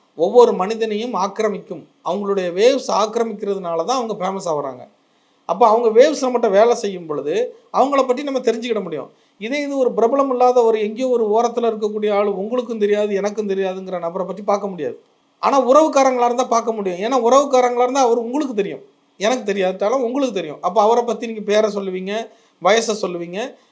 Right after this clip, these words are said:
அதனால அது பார்க்கலாம். அந்த மாதிரி பிரபலமானவர்களை பத்தி நீங்க சொல்லும்போது, ஈஸியா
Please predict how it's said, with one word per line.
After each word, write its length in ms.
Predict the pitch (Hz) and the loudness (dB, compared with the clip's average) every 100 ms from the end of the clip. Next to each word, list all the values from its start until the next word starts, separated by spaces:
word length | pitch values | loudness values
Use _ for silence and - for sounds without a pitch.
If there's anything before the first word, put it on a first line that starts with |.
| - | -2
அதனால 420 | 196 254 247 285 | 2 2 4 4
அது 440 | - 247 262 202 | 4 2 4 2
பார்க்கலாம். 480 | - 185 185 143 - _ _ _ _ | 4 -2 0 -4 -6 _ _ _ _
அந்த 300 | 151 180 202 | -12 -6 0
மாதிரி 220 | 233 226 | 2 4
பிரபலமானவர்களை 840 | 226 277 311 294 269 254 233 220 214 | 4 6 4 4 2 4 4 2 0
பத்தி 180 | 208 | -6
நீங்க 160 | 214 202 | -6 -6
சொல்லும்போது, 500 | 190 190 185 165 233 | -6 -8 -4 -4 -6
ஈஸியா 480 | 277 202 269 277 269 | -10 -6 -6 0 2